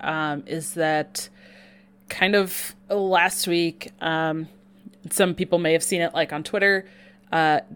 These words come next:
Guide Dev, who was someone who was, uh, working on Hearthstone Access, which basically was a mod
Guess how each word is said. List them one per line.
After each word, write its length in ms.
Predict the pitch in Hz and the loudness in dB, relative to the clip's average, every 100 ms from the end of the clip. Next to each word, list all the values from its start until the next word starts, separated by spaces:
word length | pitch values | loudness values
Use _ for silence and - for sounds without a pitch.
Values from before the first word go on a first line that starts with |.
| - - | -20 2
Guide 460 | 170 170 214 208 190 | 8 8 6 4 6
Dev, 420 | 233 269 349 392 381 - _ _ _ _ - - | 6 8 4 2 -4 -6 _ _ _ _ -20 -8
who 400 | - 190 180 170 - | 0 2 4 2 0
was 640 | 156 156 170 175 170 165 160 | -4 2 6 6 4 0 -6
someone 340 | - 175 165 165 | -4 -2 0 -2
who 220 | 170 165 | -2 0
was, 420 | 156 147 151 147 | 2 2 0 -4
uh, 220 | - 147 143 | -4 -2 -2
working 420 | 160 160 175 165 | -4 -2 -4 -4
on 520 | 151 156 160 160 160 - - - - | -2 0 2 2 0 -8 -20 -20 -2
Hearthstone 480 | - 165 - 165 147 - | 4 4 4 -2 2 8
Access, 720 | 202 220 - 262 262 - - - | 8 6 2 2 2 -4 -14 -6
which 240 | 175 165 - - | -2 -2 -6 -4
basically 480 | 180 220 247 233 208 | -2 0 -2 0 0
was 440 | 165 175 180 180 - | 6 8 8 4 2
a 380 | 170 165 160 - | 4 4 2 -2
mod 560 | 156 151 147 160 220 | -6 -2 2 2 2